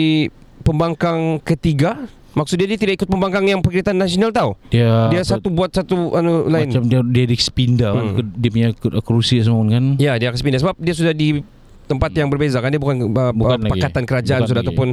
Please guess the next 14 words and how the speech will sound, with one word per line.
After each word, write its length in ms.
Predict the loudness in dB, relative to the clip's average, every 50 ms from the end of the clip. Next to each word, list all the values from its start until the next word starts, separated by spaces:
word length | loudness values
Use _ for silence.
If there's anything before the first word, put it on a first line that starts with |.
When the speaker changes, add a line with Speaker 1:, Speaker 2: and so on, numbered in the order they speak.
| -4
Speaker 2:
Ya. 220 | -4 -4 -4 -2 -2 -4 -6 -4 -2
Speaker 1:
ah, 560 | 0 0 2 2 2 2 2 0 0 0 0
kerajaan 460 | 0 0 -2 -2 0 0 0 0 0 0 0 0 0
apa 140 | 0 0 -2
ni 100 | -2 -2
orang 140 | -2 -2 -2
panggil? 180 | 0 0 -2 -2 -4 -6 -10 -16 -20 -20 -20 -20 -20 -20 -20 -20 -20 -20 -20 -20 -20 -4
Kerajaan 380 | -2 0 0 0 0 0 0 0 0
Speaker 2:
Perpaduan. 120 | 0 0
Speaker 1:
perpaduan. 420 | 0 0 0 0 2 0 0 0 -2
Speaker 2:
Ha. 260 | -2 -4 -4 -4 -6 -10 -16 -20 -20 -20 -20 -20 -20 -20 -20 -6
Tapi 80 | -2 -2
Speaker 1:
Tapi, 160 | -2 -2 -2 -2 -2
Speaker 2:
bila 180 | -2 0 0